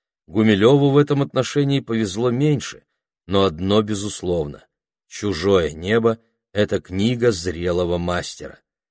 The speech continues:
Вспоминая позже об этой поездке, Анна Андреевна скажет: «Я не могу ясно вспомнить Италию. Может быть, мы были уже не так близки с Николаем Степановичем».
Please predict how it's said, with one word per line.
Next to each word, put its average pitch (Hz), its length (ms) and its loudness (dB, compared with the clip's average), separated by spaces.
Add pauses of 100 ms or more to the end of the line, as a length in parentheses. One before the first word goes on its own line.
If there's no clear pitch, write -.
(500)
Вспоминая 147 600 2
позже 110 420 2
об 107 100 4
этой 101 220 0
поездке, 98 680 -2
Анна 104 340 0
Андреевна 101 480 0
скажет: 95 600 -4 (540)
«Я 92 200 0
не 95 120 0
могу 107 320 0
ясно 101 440 -2
вспомнить 98 760 -4
Италию. 82 680 -6 (300)
Может 92 260 -6
быть, 95 200 -4
мы 98 140 0
были 104 260 -2
уже 98 240 -4
не 95 120 -2
так 120 300 -4
близки 104 500 -8
с - 120 -10
Николаем 87 440 -4
Степановичем». 85 720 -10